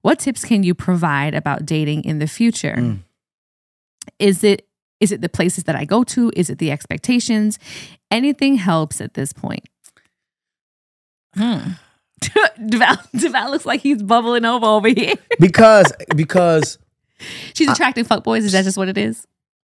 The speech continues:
Speaker 2: Okay, so here's my thing, right?
Speaker 1: Mm-hmm.
Speaker 2: You attract what you put out. That's
Speaker 1: Mm-hmm.
Speaker 2: number one. Number two, you also have to use discernment on who you're going to give your time.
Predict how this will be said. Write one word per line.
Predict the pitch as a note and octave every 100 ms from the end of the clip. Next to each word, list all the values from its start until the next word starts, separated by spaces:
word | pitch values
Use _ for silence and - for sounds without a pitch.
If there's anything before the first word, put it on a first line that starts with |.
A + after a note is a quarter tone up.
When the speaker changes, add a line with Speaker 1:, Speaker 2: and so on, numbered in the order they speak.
| _ _ _ _ _ -
Speaker 2:
Okay, | D3+ B2+
so | G#2+
here's | C3 C#3
my | B2+
thing, | A#2 A2+ G2
right? | F#2+ G#2+ - _ -
Speaker 1:
Mm-hmm. | F3+ G3 F#3 G3+ B3+ _ _ _ _ _ _ _ _ _ _ _
Speaker 2:
You | C#3+ D#3
attract | D#3 - D3 D#3
what | D3+
you | F3
put | - A#2+
out. | F2+ - _ _ _ _ _ -
That's | G3
Speaker 1:
Mm-hmm. | F3+
Speaker 2:
number | F3+ G#2
one. | G2+ E2+ F2+ - _
Number | A#2+ B2+ B2
two, | - E3+
you | C#3+
also | B2+ C3+
have | C3+ B2
to |
use | B2 B2+ A#2+
discernment | G#2 A2+ - C3+ A#2+ A2
on | -
who | G#2+ C3
you're | B2
going | A2+ A2+ A2
to | G#2+
give | G#2 F#2+
your | F#2+
time. | - G2+ E2 D2